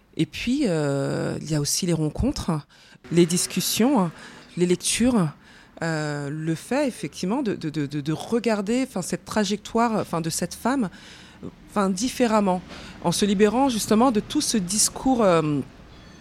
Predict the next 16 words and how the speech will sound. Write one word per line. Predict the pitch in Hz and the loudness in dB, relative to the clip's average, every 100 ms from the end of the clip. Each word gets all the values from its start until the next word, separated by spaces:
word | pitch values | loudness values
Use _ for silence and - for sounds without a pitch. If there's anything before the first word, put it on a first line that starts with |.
| - | -6
ambiant | 175 180 185 262 | 0 2 4 4
et | 247 | 2
qui | - - | 0 -8
fait, | - 196 196 | -4 -2 2
euh, | 160 143 | 2 2
bah, | 139 | -2
qui | - - | -6 -6
fait | - | -4
norme, | 160 190 262 175 156 - - - | 0 2 2 0 -2 -10 -20 -10
enfin, | 127 143 | -8 -6
qui | - 156 | -6 -4
dicte | 180 220 180 | -4 -4 -4
ce | - 175 | -4 -4
qu'il | - 170 | -6 -10
faudrait | - 175 165 | -4 -2 -2
croire | - - - 202 254 214 | -6 -10 0 2 2 0